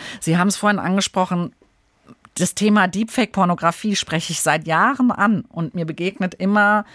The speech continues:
die Reaktion, das sind ja Einzelfälle von irgendwelchen bedauerlichen Menschen, die dann da getroffen werden von diesem System.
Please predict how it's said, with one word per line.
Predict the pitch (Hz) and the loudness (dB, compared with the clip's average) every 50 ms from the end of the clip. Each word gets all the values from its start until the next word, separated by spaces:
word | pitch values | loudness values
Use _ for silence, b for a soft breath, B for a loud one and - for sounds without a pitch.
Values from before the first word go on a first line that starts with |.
| B B B B B B B B - | B B B B B B B B -6
die | 180 | -4
Reaktion, | 165 180 175 165 - - - 170 175 170 | 0 0 0 0 -2 -4 -2 0 2 2
das | 151 139 - | 2 0 -2
sind | 147 156 160 | 0 0 2
ja | 156 143 - | 2 2 2
Einzelfälle | - 135 143 156 170 - 190 170 - - 151 143 147 | 0 0 0 0 0 0 -2 -2 -2 -2 -2 -2 -2
von | - - 156 - - | -2 -4 -6 -2 2
irgendwelchen | 175 160 170 175 170 170 180 - 156 151 151 156 - 170 170 | 4 4 4 4 4 2 0 0 2 2 2 2 0 0 -2
bedauerlichen | 170 - 143 143 151 160 160 165 165 170 175 - 190 180 | 0 2 4 4 4 4 4 2 0 -2 -2 -2 0 0
Menschen, | 156 147 151 170 202 - - 185 190 185 | 2 2 2 2 2 2 2 2 2 2
die | 175 160 156 | 2 2 2
dann | 160 156 160 175 165 | 4 4 2 2 2
da | 156 156 156 160 170 | 2 4 4 4 2
getroffen | 190 - - - 175 180 - 226 196 | 0 -8 -6 -4 -4 -2 2 0 2
werden | 180 165 170 185 185 | 4 4 2 2 2
von | - 175 175 | 0 0 0
diesem | 180 190 175 180 165 | 0 0 0 0 0
System. | 170 160 156 - B | 0 -4 -6 -10 B